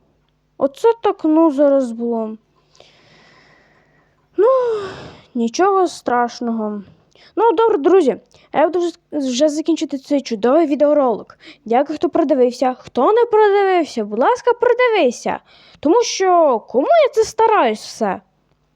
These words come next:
Правильно, тобі. Тому давай-ка. Ти ці, ти ці під, е, роликом підписатися і лайкосик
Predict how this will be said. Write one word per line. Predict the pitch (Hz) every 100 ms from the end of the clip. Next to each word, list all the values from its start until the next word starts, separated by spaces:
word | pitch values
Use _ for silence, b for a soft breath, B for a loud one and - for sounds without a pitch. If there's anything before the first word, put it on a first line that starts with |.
| _ _ _ _ _ _ -
Правильно, | 262 277 226 190
тобі. | - 269 262 185 B B -
Тому | 349 480
давай-ка. | 403 311 233 190 - - _ _ _ _ _ _ _ _ _ _ _ _ _ _
Ти | 330 403
ці, | 415 381 _ b b b b
ти | 330 392
ці | 403
під, | 381 - 349 262
е, | 330 330 320 302 285 262 226
роликом | - 330 330 277 262 226 196 208 _ _ _
підписатися | - - 269 359 415 415 392 403 -
і | 320
лайкосик | 320 311 - 220 214 196